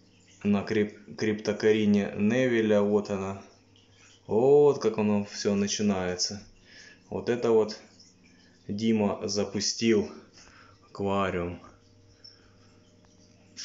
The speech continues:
Вот видите, не все всегда хорошо и красиво.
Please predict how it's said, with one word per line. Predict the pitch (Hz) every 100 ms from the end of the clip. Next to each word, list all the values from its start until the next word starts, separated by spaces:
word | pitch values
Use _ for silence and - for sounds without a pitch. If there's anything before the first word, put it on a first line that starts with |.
| - - - - _ _ _ _ _ _ _ _ _ _ _ _ _ _ _ _ _ _
Вот | 101 95
видите, | 95 110 107 101 95 - - _ -
не | 110
все | 107 - 156
всегда | 151 120 120
хорошо | 127 113 107 - 117
и | 104
красиво. | 107 107 - 101 87 87